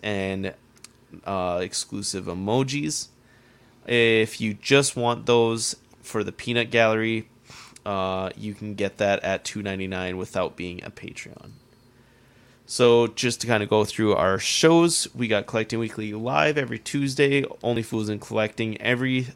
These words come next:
other Thursday, alternating from us. And then we typically are on Thursdays at eight thirty P M, uh, alternating with Only Fools and Collecting. So not next Thursday, but the Thursday after that, we should be going live.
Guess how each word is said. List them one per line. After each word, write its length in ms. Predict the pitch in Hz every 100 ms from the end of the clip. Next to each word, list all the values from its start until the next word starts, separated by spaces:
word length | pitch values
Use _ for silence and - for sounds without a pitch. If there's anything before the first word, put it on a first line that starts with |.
| _ _ 123
other 260 | 127 131
Thursday, 720 | 131 - 117 117 117 127 135 143
alternating 600 | 107 104 101 98 95 95
from 240 | 101 92 -
us. 440 | 135 185 - - - _ _ - - _ -
And 100 | 123
then 480 | 123 117 113 110 - 113
we 460 | 113 123 139 139 - -
typically 640 | - 214 208 156 135 127 131
are 300 | 117 113 104
on 260 | 110 110 -
Thursdays 560 | - 175 139 113 110 117
at 80 | 104
eight 240 | 104 104
thirty 400 | 107 104 104 104
P 400 | - - 113 104
M, 320 | 101 113 143 - _ _ _ _ _ _ _ _ - -
uh, 400 | 110 107 107 104 -
alternating 540 | 127 123 120 117 117
with 160 | 113 113
Only 180 | 113
Fools 240 | 107 113 104
and 100 | 101
Collecting. 300 | 101 - 87
So 140 | -
not 180 | 101 -
next 240 | 95 -
Thursday, 540 | - 104 104 110 113 117
but 200 | 113 -
the 80 | -
Thursday 380 | 101 104 107
after 240 | 80 - 110
that, 480 | 110 117 131 147 - _ _ _ - _
we 160 | 123 117
should 540 | - - - - 110
be 120 | 110
going 280 | 107 107 104
live. 400 | 104 113 135 139